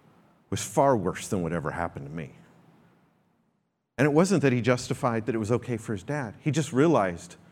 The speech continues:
he could outgrow that and just deal with what it was. Pretty powerful thing. So this is Mordecai and Esther living all these things out. All these chances to become victims.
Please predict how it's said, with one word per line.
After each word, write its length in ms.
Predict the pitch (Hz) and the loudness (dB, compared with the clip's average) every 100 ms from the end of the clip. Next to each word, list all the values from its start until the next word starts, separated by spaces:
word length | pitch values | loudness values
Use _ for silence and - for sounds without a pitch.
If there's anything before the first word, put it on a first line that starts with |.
| _ _ _ _ - | _ _ _ _ -8
he 120 | 165 | -4
could 160 | 170 | -2
outgrow 540 | 117 135 - 120 131 117 | 0 0 -2 0 2 2
that 500 | 98 71 - - - _ _ - | -2 -4 -10 -18 -20 _ _ -10
and 100 | 110 | -8
just 200 | 101 - | -8 -2
deal 180 | 123 117 | 0 0
with 200 | 101 - | -2 -6
what 140 | 101 | -8
it 120 | 95 | -8
was. 420 | 90 87 - - - _ _ _ _ _ _ _ _ _ _ _ _ _ _ _ _ _ _ | -10 -14 -16 -20 -20 _ _ _ _ _ _ _ _ _ _ _ _ _ _ _ _ _ _
Pretty 160 | 190 190 | 6 8
powerful 440 | 190 165 139 123 | 8 4 4 0
thing. 220 | - 71 - - - _ - - - | -2 -8 -10 -20 -20 _ -20 -20 -12
So 260 | - 131 117 - - - - - | 0 2 2 -6 -10 -8 -2 2
this 200 | 220 208 | 4 6
is 300 | 165 131 - - - _ _ _ | 2 2 -12 -20 -20 _ _ _
Mordecai 580 | - 180 214 190 135 127 127 | 4 6 6 4 4 2 0
and 140 | 143 160 | 0 2
Esther 520 | 196 220 147 110 127 - - _ _ - | 2 2 2 2 0 -10 -20 _ _ -2
living 280 | 165 214 202 | 2 4 4
all 120 | 208 | 4
these 200 | 196 - | 2 2
things 200 | 202 190 | 0 0
out. 240 | 202 196 - - - - - _ - | 0 0 -4 -12 -20 -20 -20 _ 2
All 140 | - | 4
these 180 | 190 165 | 6 4
chances 420 | - 131 104 101 - | 6 4 4 -2 -4
to 80 | |
become 280 | 104 101 101 | -8 -4 -2
victims. 500 | 87 80 - - - | -2 -4 -8 -14 -20